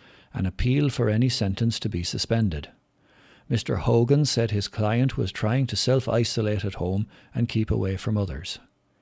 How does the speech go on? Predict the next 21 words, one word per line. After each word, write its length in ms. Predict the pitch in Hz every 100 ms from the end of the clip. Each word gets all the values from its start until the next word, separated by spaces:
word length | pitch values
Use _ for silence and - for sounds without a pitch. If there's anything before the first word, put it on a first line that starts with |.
| _ _ _ _ - -
Judge 300 | - 101 92
Carthy 640 | - 120 135 123 113 113 110
imposed 580 | 98 - 101 107 98
a 100 | -
three-month 540 | - - 151 139 107 90
sentence 580 | - 95 - 117 120 - -
on 160 | 95
the 80 | 87
failing 460 | - 117 123 110 101
to 180 | 101 92
appear 340 | - 131 131
charge 560 | - 101 95 98 107 - _ - - _ -
and 140 | 101 90
a 40 |
two-month 540 | - 151 151 139 131
suspended 720 | - - - - 151 147 135 123
sentence 560 | - 120 113 120 - -
on 140 | 107
the 60 | 98
drugs 400 | 104 95 90 -
charge. 560 | - 73 67 64 -